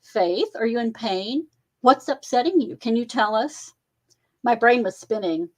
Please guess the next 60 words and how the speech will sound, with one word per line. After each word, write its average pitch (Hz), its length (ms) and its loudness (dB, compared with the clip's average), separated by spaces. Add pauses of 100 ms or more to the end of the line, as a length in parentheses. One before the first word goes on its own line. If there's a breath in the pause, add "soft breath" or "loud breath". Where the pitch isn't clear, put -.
(100)
I - 120 -2
fully 302 320 2
believed 262 300 -4
the 220 60 -2
company 247 400 0
was 170 160 -2
the 190 120 -6
reason 214 300 -2
I 175 60 4
was 180 120 0
in 185 100 -6
clinical 190 340 -2
aid 190 120 2
in 175 60 0
the 170 80 2
first 247 360 0
place, 156 300 -2
and 190 180 -6
not 233 240 4
being 254 300 -2
dead 233 260 4
was 175 140 -4
a - 40 -2
plus 233 380 2
I 180 160 2
wanted 175 380 -2
to 180 100 -4
maintain. 156 720 -4 (500 soft breath)
If 185 160 -4
I 214 80 4
mentioned 262 340 2
Arden 233 240 4
by 190 180 2
name, 190 520 0
that, 214 240 4
would 185 160 -4
that 220 200 4
send 240 200 -4
the 185 60 -4
company 226 380 -4
after 185 280 -2
me 208 140 -4
again? 175 540 -2 (280)
My 226 140 4
instinctive 247 480 0
urge 226 240 0
to - 80 -18
be 185 100 -2
cautious - 520 0
battled 190 420 0
against - 240 -8
my 175 100 2
need 190 220 -4
to 185 100 -8
know 190 140 -2
what 170 120 -4
had 156 100 -6
happened 185 300 0
to 165 60 -8
him. 156 320 -8